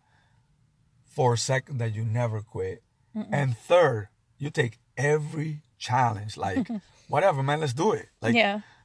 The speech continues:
Speaker 1: let's make this happen,"
Speaker 2: <laughs>
Speaker 1: you know, and I love that about you.
Speaker 2: Yeah.
Speaker 1: You know,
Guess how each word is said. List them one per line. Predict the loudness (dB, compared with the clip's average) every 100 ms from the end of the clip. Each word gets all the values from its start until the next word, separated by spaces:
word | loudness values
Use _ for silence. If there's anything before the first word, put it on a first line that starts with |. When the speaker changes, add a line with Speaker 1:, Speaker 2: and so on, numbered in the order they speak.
| 0
Speaker 1:
let's | 0 2
make | -2 0
this | -6 4
happen," | 8 8 6 -8 -6
Speaker 2:
<laughs> | -6
Speaker 1:
you | -2 -2
know, | -2 -4
and | -2 0
I | 4
love | 4 2
that | -4
about | -2 -4 -6
you. | -12 -18 _
Speaker 2:
Yeah. | -6 -6 -8 -10
Speaker 1:
You | -2
know, | 0 0